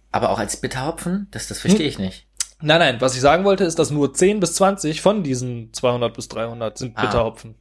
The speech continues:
Speaker 1: okay.
Speaker 2: Also ein ganz kleiner
Speaker 1: Das
Speaker 2: Anteil.
Speaker 1: verstehe ich, das verstehe ich.
Speaker 2: Ja.
Speaker 1: Sehr gut. Das verstehe ich.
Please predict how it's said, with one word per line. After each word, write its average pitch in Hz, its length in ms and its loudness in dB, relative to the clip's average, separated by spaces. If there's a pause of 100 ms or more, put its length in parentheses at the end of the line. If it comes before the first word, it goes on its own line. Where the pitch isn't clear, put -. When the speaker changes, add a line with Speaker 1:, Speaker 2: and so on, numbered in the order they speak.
(120)
Speaker 1:
okay. 92 320 -10 (400)
Speaker 2:
Also 131 200 2
ein 143 80 2
ganz 175 300 0
kleiner 170 300 4
Speaker 1:
Das 143 140 4
Speaker 2:
Anteil. 131 140 2
Speaker 1:
verstehe 117 240 4
ich, 98 120 -6
das 113 160 -4
verstehe 101 360 -4
ich. - 160 -14 (100)
Speaker 2:
Ja. 135 280 0
Speaker 1:
Sehr 110 220 0
gut. 95 200 -6 (400)
Das 113 160 0
verstehe 104 340 -4
ich. - 140 -10